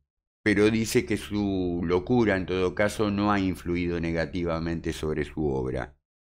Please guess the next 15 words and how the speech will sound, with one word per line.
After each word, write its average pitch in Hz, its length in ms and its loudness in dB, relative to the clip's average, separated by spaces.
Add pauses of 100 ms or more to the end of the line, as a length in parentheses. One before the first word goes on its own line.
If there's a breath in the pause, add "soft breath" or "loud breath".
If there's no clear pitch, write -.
(280)
como 85 300 2
sí 90 280 0
en 78 80 -2
el 76 140 -4
caso 80 340 -4
de 69 300 -2
Lautréamont 87 600 0
o 71 60 -6
de 67 140 -2
Artaud. 67 540 -4 (680)
Es 78 220 -2
interesante, 82 760 -2
Fishman 87 520 0
dice, 80 320 2
"Lautréamont 98 720 2